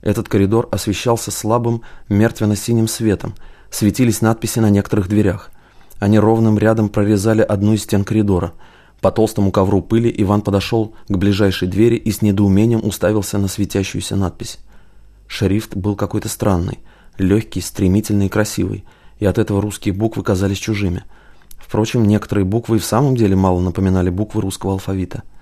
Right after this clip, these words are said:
"Стой!", вещала надпись. "Входить без Т Ф З запрещено. Сброс координат". Буква "Щ" написана как латинское "W".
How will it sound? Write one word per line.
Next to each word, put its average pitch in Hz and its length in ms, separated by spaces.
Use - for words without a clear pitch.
"Стой!", 95 460
вещала 92 400
надпись. 90 460
"Входить 104 440
без 98 380
Т 110 240
Ф 92 160
З 95 280
запрещено. 98 760
Сброс 92 420
координат". 98 580
Буква 92 520
"Щ" 107 380
написана 110 580
как - 220
латинское 107 500
"W". 95 580